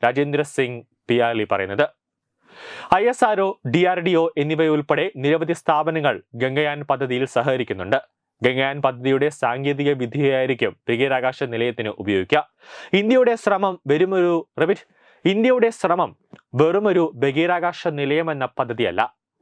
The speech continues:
മറിച്ചൊരു ബഹുതല ഗംഗയാൻ പദ്ധതിയാണെന്ന് അദ്ദേഹം അടിവരയിട്ട് പറയുന്നുണ്ട്. ഗംഗയാൻ പദ്ധതി വിജയിച്ചാൽ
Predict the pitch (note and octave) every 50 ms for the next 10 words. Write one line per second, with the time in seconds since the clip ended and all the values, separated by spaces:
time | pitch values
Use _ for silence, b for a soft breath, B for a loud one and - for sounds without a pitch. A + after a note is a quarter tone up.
0 | - A2+ A#2 B2 C3+ - - C#3 C3 C3 A2+ G2+ G#2 B2+ B2+ C#3+ D#3+ D3 D#3 C#3
1 | C3+ C3+ B2 A#2 _ _ _ _ - A#2 A2+ B2 B2 B2 B2 C#3 C#3+ C#3+ C#3 C#3
2 | C3 A#2+ A2+ b b b b b b - C3 B2+ C3+ C3 C#3+ C#3+ C#3 B2+ B2+ B2
3 | A#2+ A#2 G2 E2+ - - - G#2+ A#2+ B2 A#2+ B2 G#2+ - - A2+ A2 A2 G#2 B2
4 | B2+ C#3 C3+ B2 A2+ G2 - G2 - F#2 F2+ F#2 F#2 G2 A#2 C#3+ - _ - C#3+
5 | C#3+ F3+ G3 G#3 A3+ A#3+ B3 B3 B3+ B3+ A#3 A3+ G#3+ F#3+ G#3+ F#3+ F#3 G3 F#3 E3
6 | D#3 E3+ F3 F3+ - - C3+ A2+